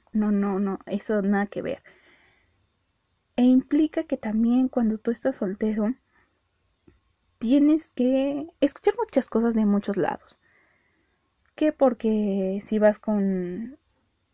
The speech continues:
em, determinada gente, psicólogos, hay veces que te dicen que porque tú estás casi, casi trastornado de la mente,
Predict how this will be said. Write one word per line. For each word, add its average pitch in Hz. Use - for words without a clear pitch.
em, 190
determinada 196
gente, 226
psicólogos, 202
hay 262
veces 302
que 214
te 233
dicen 294
que 226
porque 202
tú 233
estás 208
casi, 208
casi 208
trastornado -
de -
la -
mente, 233